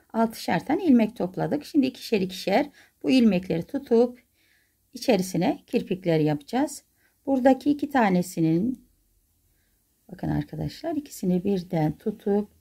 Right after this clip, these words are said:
sık iğne ile buraya ipimi sabitledim. Bir, iki zincir. Zincir sayımız iki. Sık iğne ile kapattım. Yapımı da çok kolay. Görünüşü de sanki ağır bir model gibi duruyor arkadaşlar.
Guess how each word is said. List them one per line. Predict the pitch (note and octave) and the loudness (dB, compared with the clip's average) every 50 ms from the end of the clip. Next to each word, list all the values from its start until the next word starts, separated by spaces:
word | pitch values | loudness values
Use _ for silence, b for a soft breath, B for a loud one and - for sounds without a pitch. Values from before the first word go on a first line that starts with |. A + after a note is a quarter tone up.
| _ _ _ _ _ _ _ | _ _ _ _ _ _ _
sık | _ - - - - - | _ -16 -14 -6 0 2
iğne | A#3+ G3+ F3+ E3 D3+ D3 | 4 6 6 6 4 4
ile | D3 D3 D#3 E3+ F3 - | 4 2 2 0 -2 0
buraya | B3 A3+ G3 F3 E3+ E3+ F3+ F#3+ F#3 - - _ | 0 2 2 2 2 2 0 -2 -4 -10 -18 _
ipimi | _ _ F3 D#3+ E3 E3+ | _ _ -2 -2 -2 -2
sabitledim. | - - D3+ - - - - _ _ _ D3+ D3 - _ _ _ _ b b b b b b b b b _ - | -6 -8 -10 -10 -10 -10 -14 _ _ _ -20 -20 -20 _ _ _ _ b b b b b b b b b _ 2
Bir, | B3+ B3+ B3+ C4 B3 B3+ - - _ _ _ _ _ _ _ | 4 6 6 6 4 2 -4 -18 _ _ _ _ _ _ _
iki | F#3 F#3 - - | -18 -16 -14 -14
zincir. | F3+ - D3 C3+ C3 B2+ - - - - - b b b b b b b _ | -6 -4 -2 -2 -2 -2 -6 -12 -20 -20 -20 b b b b b b b _
Zincir | - D4 C#4+ C4+ A#3 A#3 A3 F#3+ | 6 8 8 8 8 6 4 2
sayımız | - - C#4+ C4+ A#3+ A3+ G#3+ A3+ A3+ G#3+ - - | 2 0 2 4 4 4 4 4 2 0 -2 -8
iki. | - - - - G3 C#4+ - - _ _ _ _ _ _ _ _ _ _ _ _ _ _ _ _ _ _ _ _ _ _ _ _ _ _ _ | -12 -10 -8 -6 -6 -6 -6 -10 _ _ _ _ _ _ _ _ _ _ _ _ _ _ _ _ _ _ _ _ _ _ _ _ _ _ _
Sık | _ - - A#3 A#3 - | _ -20 -20 -8 0 4
iğne | B3+ A#3+ A#3+ A#3 A3+ A3+ A3 | 6 6 6 6 6 6 4
ile | G#3+ G#3 G#3+ A3 G#3+ G#3+ - _ | 4 4 2 2 0 -4 -10 _
kapattım. | - - - - - - A#2 - _ _ _ _ _ _ _ _ _ _ | -18 -18 -18 -14 -14 -16 -16 -16 _ _ _ _ _ _ _ _ _ _
Yapımı | - D4 C#4+ - A#3 G#3+ F#3 - | -6 -4 0 2 2 2 2 2
da | F3+ E3+ F3+ G#3 b b b b _ _ | 2 0 0 -2 b b b b _ _
çok | - - B3+ A#3+ A#3+ - | -4 -4 -4 -4 -2 -4
kolay. | - G3+ F3+ F3+ F#3 G3 F#3+ | -4 0 2 2 2 2 2
Görünüşü | - E4 E4 D4 B3+ A#3+ A#3 - - G3 | 4 4 6 6 6 6 4 2 -2 -4
de | F#3+ | -4
sanki | F#3 - C4 A#3+ A3+ - - - | -2 0 0 0 0 0 -4 -4
ağır | - G#3+ A3 A#3 A#3+ A3+ G#3+ | -2 0 2 2 2 2 2
bir | A3 | 2
model | G#3 G3+ G3 F#3 G#3 F#3+ F3+ F3+ | 0 0 0 0 0 0 0 0
gibi | F3+ E3+ C#3+ D3 | -2 -4 -4 -6
duruyor | - - D#3+ D#3 D3 | -8 -6 -6 -6 -6
arkadaşlar. | D3+ - - - - D#3+ C#3 - - D4+ D4 | -6 -8 -10 -16 -18 -16 -16 -14 -16 -16 -18